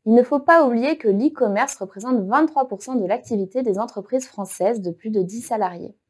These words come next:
Alors bien sûr, la situation n'est pas la même entre un professionnel de matériel de bureau, déjà aguerri à l'e-commerce,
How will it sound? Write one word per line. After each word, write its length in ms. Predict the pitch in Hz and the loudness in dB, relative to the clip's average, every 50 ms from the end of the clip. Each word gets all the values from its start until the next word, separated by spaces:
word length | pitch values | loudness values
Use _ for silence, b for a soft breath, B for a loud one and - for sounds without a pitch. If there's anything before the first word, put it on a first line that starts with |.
| _ _ _ _ _ _ _ _ _ _ _ _ _ | _ _ _ _ _ _ _ _ _ _ _ _ _
Alors 220 | - 185 196 196 196 | 2 4 6 6 6
bien 180 | 196 226 240 | 4 2 2
sûr, 340 | 240 - - - 302 330 311 | 2 -2 -2 0 2 2 4
la 140 | 254 208 190 | 4 4 4
situation 500 | - - 214 214 - 214 208 - - 294 | 4 -2 -6 -2 -2 -2 -2 -2 0 2
n'est 120 | 285 233 | 2 2
pas 180 | 196 - 262 254 | 4 4 4 6
la 160 | 247 214 202 | 6 4 2
même 300 | 190 208 233 269 285 277 | 0 -2 -2 -2 -4 -4
entre 220 | - - 214 - - | -6 -14 -16 -14 -14
un 80 | 175 | -16
professionnel 580 | 170 _ 247 247 262 254 254 - 220 208 214 214 | -10 _ -4 0 0 0 0 0 -4 -4 -4 -4
de 80 | 190 180 | -6 -6
matériel 480 | 175 175 175 175 180 180 208 220 196 | -8 -8 -10 -12 -12 -10 -8 -8 -8
de 80 | 175 175 | -8 -10
bureau, 400 | 170 185 196 208 254 294 339 330 b b b b b b _ | -10 -8 -4 -2 0 0 0 -2 b b b b b b _
déjà 200 | 185 185 185 185 | -2 2 4 4
aguerri 400 | 180 175 180 185 185 190 233 240 | 4 4 2 0 0 0 -4 -2
à 80 | 202 175 | -2 -4
l'e-commerce, 640 | 180 175 - - 190 208 247 285 330 330 - - | -4 -6 -8 -6 -4 -2 0 0 -2 -2 -8 -20